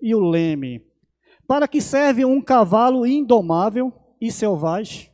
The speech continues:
Um animal indócil não pode ser útil, antes ele é perigoso.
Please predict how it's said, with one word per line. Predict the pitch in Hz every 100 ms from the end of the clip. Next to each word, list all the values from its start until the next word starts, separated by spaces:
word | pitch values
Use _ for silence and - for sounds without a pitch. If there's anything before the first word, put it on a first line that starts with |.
| _ _ _ _ _ _ _ _ _ _ _ _ _ 202
Um | 262
animal | 269 262 269 277
indócil | 294 277 214 240 277 - 220
não | 226 294
pode | - 269 254
ser | 233 254 247
útil, | 220 277 - 165 120 - _ -
antes | 254 330 254 185
ele | 233 233
é | 220 294
perigoso. | 269 233 180 175 165 131 123